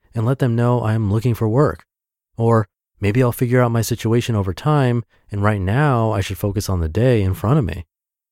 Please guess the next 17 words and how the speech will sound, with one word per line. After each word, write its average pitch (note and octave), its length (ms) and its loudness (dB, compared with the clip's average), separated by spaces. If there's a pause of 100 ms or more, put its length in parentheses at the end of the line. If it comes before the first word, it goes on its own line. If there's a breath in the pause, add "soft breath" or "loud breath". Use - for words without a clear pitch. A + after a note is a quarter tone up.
(200)
If F#2+ 120 -2
you G2+ 60 2
do B2 160 4
this A#2+ 120 2
for - 120 -8
five G#2 360 0
to G#2 60 -4
ten G2 260 -2
minutes G2+ 280 0
a D#2+ 40 -4
day, F#2 500 0 (380)
you'll - 120 -8
start A#2+ 200 0
to A#2+ 40 -4
feel A2 200 0
more F2+ 220 0
hopeful G2 560 -2